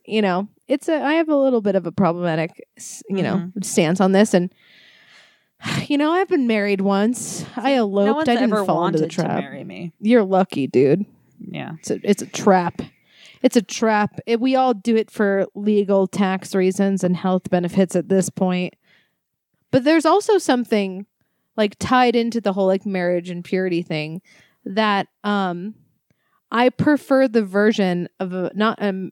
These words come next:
Speaker 1: a marriage, but, like, an agreement that every single day you choose this person.
Speaker 2: Yeah.
Speaker 1: There's so much tied into marriage right now that's like, I'm in it because this is a legal binding contract.
Speaker 2: Right.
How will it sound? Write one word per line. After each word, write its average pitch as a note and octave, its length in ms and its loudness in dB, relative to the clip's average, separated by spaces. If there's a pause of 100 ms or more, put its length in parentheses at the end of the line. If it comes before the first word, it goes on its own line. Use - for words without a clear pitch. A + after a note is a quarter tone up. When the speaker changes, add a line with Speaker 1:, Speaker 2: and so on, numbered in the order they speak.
(100)
Speaker 1:
a - 20 -4
marriage, G3 460 2
but, E3+ 80 2
like, E3 160 -2
an E3 80 -2
agreement F3 600 2
that E3 220 -4
every G#3 380 4
single F#3+ 320 0
day D#3+ 500 0
you G3 200 0
choose A3 440 2
this - 180 -4
person. E3+ 600 -4
Speaker 2:
Yeah. E3 260 2 (340)
Speaker 1:
There's G#3+ 280 4
so B3+ 520 2
much G3+ 600 -2
tied F#3 560 2
into F3 420 -4
marriage E3 460 -2
right E3+ 200 2
now F3+ 300 0
that's - 320 -6
like, C#3+ 400 -4 (380)
I'm G3+ 340 0
in G#3 140 0
it G#3 200 -2
because F#3 380 -4
this G3 220 -2
is G3 100 0
a D#3+ 120 -2
legal F#3+ 500 4
binding F3+ 600 -2
contract. E3+ 920 -4
Speaker 2:
Right. E3+ 200 -14